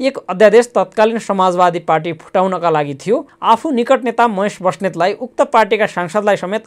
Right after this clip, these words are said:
अपहरण गर्न लगाए। यसले पार्टीभित्र तीव्र विवाद सिर्जना भयो।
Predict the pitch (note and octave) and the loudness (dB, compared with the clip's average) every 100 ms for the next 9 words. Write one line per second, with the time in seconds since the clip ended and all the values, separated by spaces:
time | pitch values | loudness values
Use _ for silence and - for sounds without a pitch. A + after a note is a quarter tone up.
0 | E3 E3+ F#3+ F3+ D#3+ D#3 D#3 D3 D#3 D#3+ | -10 -2 -2 0 -2 -2 -2 0 0 0
1 | D#3 - _ _ - E3 D3+ A3+ - _ | -2 -8 _ _ -8 -6 0 0 0 _
2 | _ A#3 A#3+ C#4 A#3+ B3+ B3+ - C#4+ C#4 | _ 2 2 0 -2 -2 -2 -6 -8 -2
3 | A#3+ F3 F3 E3+ E3+ F3 D#3+ D3+ C#3+ C3 | -2 0 2 2 0 -6 -4 -4 -4 -4
4 | D#3 D3+ | -4 -6